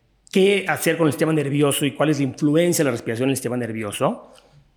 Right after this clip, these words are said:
Es, eso yo creo que otra vez es la base. El suspiro nos, nos, nos saca del momento, a lo mejor en el instante, pero otra vez, durante el día, ¿qué hago con mi respiración? ¿Cómo regreso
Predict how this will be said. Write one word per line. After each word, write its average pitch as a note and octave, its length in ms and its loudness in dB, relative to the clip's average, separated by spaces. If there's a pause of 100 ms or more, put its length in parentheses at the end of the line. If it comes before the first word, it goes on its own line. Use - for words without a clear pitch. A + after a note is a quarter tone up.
(140)
Es, G3 240 0
eso F#3 220 0
yo F#3 140 2
creo F3 120 0
que E3 80 2
otra F3 140 2
vez E3+ 180 2
es E3 120 2
la E3+ 100 2
base. F3 200 2
El C3+ 60 -2
suspiro A3 320 2
nos, D#3+ 400 0
nos, C3+ 200 -8
nos C3 280 -6
saca F3+ 260 -2
del D#3 140 2
momento, D3 360 0
a - 20 2
lo C#3 60 0
mejor C#3+ 180 -2
en C3+ 80 -2
el C3 60 -4
instante, C3+ 600 -2 (140)
pero D3+ 140 2
otra E3+ 160 2
vez, F#3+ 380 0 (300)
durante C#3 340 0
el C#3 80 -2
día, F3 260 2
¿qué F#3 80 0
hago F3+ 120 0
con D#3 140 0
mi B2+ 80 -2
respiración? B2+ 720 -6
¿Cómo E3+ 220 2
regreso E3 760 0